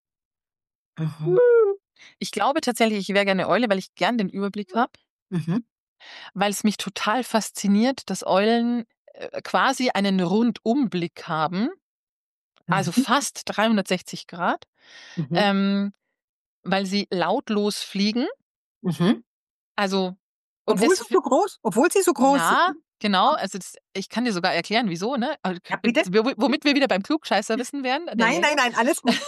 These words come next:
Speaker 2: <laughs> Normalerweise sind bei anderen Vögeln die einzelnen Federn mit so kleinen Widerhaken quasi, ähm, im, im, äh, in der Schwinge
Speaker 1: Mhm.
Speaker 2: verhakt, sodass sie eine größere Fläche haben.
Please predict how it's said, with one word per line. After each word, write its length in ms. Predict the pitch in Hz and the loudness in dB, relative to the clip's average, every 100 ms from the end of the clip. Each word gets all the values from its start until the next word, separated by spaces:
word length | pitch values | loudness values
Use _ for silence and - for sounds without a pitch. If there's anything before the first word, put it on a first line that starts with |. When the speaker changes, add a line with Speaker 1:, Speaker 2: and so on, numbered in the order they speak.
| 403 - | 0 2
Speaker 2:
<laughs> 580 | 302 - 262 - - - | 0 0 -2 -2 -10 -2
Normalerweise 880 | 214 208 262 262 208 214 214 208 208 | 2 4 2 2 2 0 0 -2 -6
sind 380 | - 196 202 196 | -8 -2 0 0
bei 100 | 190 | 0
anderen 280 | 156 214 214 | 2 2 2
Vögeln 420 | - 185 190 190 190 - - _ 196 | 2 2 2 0 -2 -10 -18 _ -2
die 240 | 185 180 | 0 0
einzelnen 500 | 175 208 - 185 170 | 0 0 0 0 0
Federn 600 | - 214 214 214 214 208 | -2 0 2 4 2 0
mit 140 | 180 180 | -2 -2
so 100 | 170 | -4
kleinen 420 | - 170 180 175 | -2 0 0 2
Widerhaken 480 | 208 196 175 - 185 | 2 2 2 0 -2
quasi, 600 | - 165 - 175 170 170 - - | 0 -2 0 -2 -2 -2 -6 -6
ähm, 480 | 175 165 165 165 - | -2 -2 -2 -4 -6
im, 300 | 120 170 165 | -6 -4 -4
im, 720 | - 160 156 147 143 135 139 - _ | -6 -6 -6 -6 -6 -8 -10 -14 _
äh, 360 | - 131 127 120 | -10 -10 -10 -8
in 80 | 147 | -6
der 80 | 147 | -4
Schwinge 460 | 175 208 233 233 - - _ - | 2 4 4 2 -2 -14 _ -4
Speaker 1:
Mhm. 120 | 180 | 0
Speaker 2:
verhakt, 580 | 190 190 185 202 - - _ - | 2 2 0 -2 -8 -16 _ -6
sodass 240 | 170 165 | -4 0
sie 60 | 175 | -2
eine 100 | 160 | -2
größere 480 | 151 160 175 165 | -2 0 0 -2
Fläche 360 | 156 165 - 151 | -2 -2 -2 -4
haben. 160 | 175 | -4